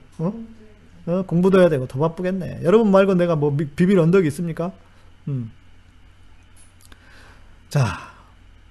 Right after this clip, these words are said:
용서를 함부로 했어요. 자, 그럼에도, 그럼에도 우리는,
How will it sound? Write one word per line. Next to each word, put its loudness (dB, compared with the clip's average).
용서를 2
함부로 2
했어요. -6
자, -12
그럼에도, 6
그럼에도 6
우리는, 6